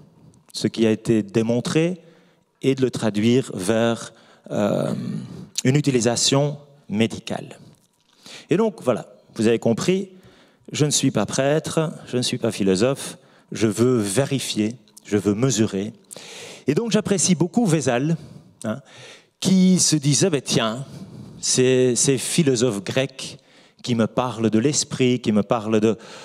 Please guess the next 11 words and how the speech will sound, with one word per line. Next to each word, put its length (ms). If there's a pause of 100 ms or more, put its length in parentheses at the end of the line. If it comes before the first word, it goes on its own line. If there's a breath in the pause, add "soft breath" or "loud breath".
(420 loud breath)
comment 320
la 120
nature 540
fonctionne, 640
mon 200
corps, 580 (460 loud breath)
est-ce 200
qu'ils 220
ont 100
vraiment 320
raison ? 420